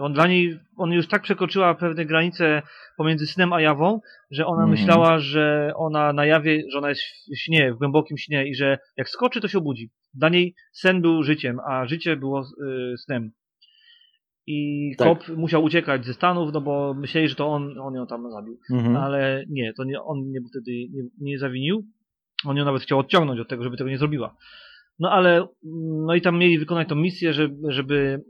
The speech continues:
Speaker 1: e, zapodać, e, myśl w, w śnie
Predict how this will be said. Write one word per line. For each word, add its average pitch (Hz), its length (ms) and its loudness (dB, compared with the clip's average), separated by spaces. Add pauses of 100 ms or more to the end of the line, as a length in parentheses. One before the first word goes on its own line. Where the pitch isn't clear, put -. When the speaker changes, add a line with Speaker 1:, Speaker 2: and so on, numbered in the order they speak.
(640)
Speaker 1:
e, 127 40 -8
zapodać, 147 720 0 (640)
e, 135 60 -6 (520)
myśl 190 440 4 (800)
w, - 0 - (480)
w - 80 -12
śnie 175 600 -2